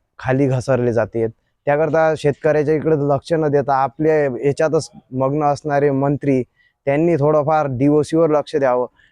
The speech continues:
डीओसीचे भाव जास्त प्रमाणात वाढवून निर्यात करण्यात यावी, जेणेकरून सोयाबीनचे भाव वाढते. आणि तसेच तुरीचे, मोझाम्बिकवरून जेव्हा तूर आपल्याकडं निघते, तेव्हा मोझाम्बिकवरून ते आयात करतात. ते आयात केल्यामुळे आपल्या इकडले दर घसरते,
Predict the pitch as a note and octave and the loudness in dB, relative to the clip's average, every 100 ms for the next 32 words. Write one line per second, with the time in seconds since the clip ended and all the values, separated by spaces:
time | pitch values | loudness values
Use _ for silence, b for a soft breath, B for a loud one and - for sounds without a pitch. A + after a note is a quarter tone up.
0 | b B2+ D3+ D#3+ F3 D#3 D#3 C3 C#3+ D3+ | b 0 2 2 0 0 0 0 0 0
1 | C#3 C3+ E3+ D3 D3 C#3+ C#3+ D3 B2+ B2+ | -2 -2 -4 -2 -2 0 0 -2 -2 0
2 | C#3 D#3 C#3+ C3+ D#3 E3 - D3 D3 C#3 | 0 -2 -2 0 0 -2 -2 -2 0 0
3 | B2 A#2 A#2 A#2+ _ _ A2+ D3 D#3+ D#3+ | 0 0 -2 -6 _ _ -2 0 0 -2
4 | E3 D#3 - C#3+ C#3 D3 C#3+ C#3 C3 C#3 | -2 -4 -4 -2 0 -2 -2 -2 0 0
5 | C3 C3 C3 - A2+ A2 _ _ - C3 | 0 -2 -4 -4 -2 -2 _ _ -4 -2
6 | C3 C#3+ D3+ - D3 D3 D#3+ D3 C#3 - | 0 0 0 -2 -2 0 2 2 0 -4
7 | _ _ C#3 C#3 D#3 D#3+ D#3 D#3 D#3 D3+ | _ _ 0 2 0 0 0 2 2 2
8 | D3+ D3+ - D3+ D3 - C3 C3 D#3+ D3+ | 2 0 -2 -2 -2 -2 -4 -2 0 2
9 | D#3+ C3 - _ - B2 C#3 D#3 - D#3 | 2 0 -6 _ -10 -2 -2 -2 0 0
10 | B2+ D3 D3 C#3 C#3 D3+ D3 D3 D3 D3 | 2 0 2 2 2 0 0 0 0 0
11 | D3 D3+ - B2+ D3+ - B2 G#2 G#2+ G#2 | 0 -2 0 0 0 -2 -2 -2 -2 -4
12 | _ b b b D3+ C#3 D3+ D#3 E3 D#3+ | _ b b b 0 0 0 0 0 2
13 | D#3+ D3 B2 D3+ E3+ D#3+ E3+ C#3 C#3+ C#3 | 2 0 0 0 2 2 2 2 2 2
14 | C#3 - B2+ - A2+ | -2 0 -2 -2 -6